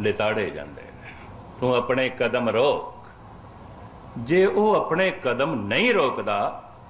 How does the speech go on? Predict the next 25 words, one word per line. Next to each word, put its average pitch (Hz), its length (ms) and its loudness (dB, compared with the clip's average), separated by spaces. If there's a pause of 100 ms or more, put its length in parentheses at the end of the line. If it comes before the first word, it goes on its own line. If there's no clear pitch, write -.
(140)
ਮਹਾਰਾਜ 160 600 4
ਕਹਿੰਦੇ 156 260 0
ਨੇ, 151 80 0
ਉਹਦੇ 139 220 2
ਕਦਮਾਂ 131 500 2
ਨੂੰ 120 180 0
ਤੋੜ 147 360 2
ਕੇ 127 180 2
ਉਹਨੂੰ 123 200 4
ਰੋਕਣਾ 110 400 2
ਮੈਂ 107 180 2
ਆਪਣਾ 98 280 0
ਧਰਮ 101 300 -2
ਸਮਝਦਾ, 67 480 -12 (800)
ਮੈਂ 101 100 0
ਆਪਣਾ 101 320 0
ਧਰਮ 104 320 -2
ਸਮਝਦਾ। - 440 -12 (420)
"ਚੂੰ 107 240 -2
ਕਾਰਜ 135 600 2
ਹਮਾ 110 580 0 (340)
ਹੀਰ 123 260 2
ਤੇ 139 320 0
ਦਰ 120 220 0
ਗੁਯਸਤ, 110 480 -2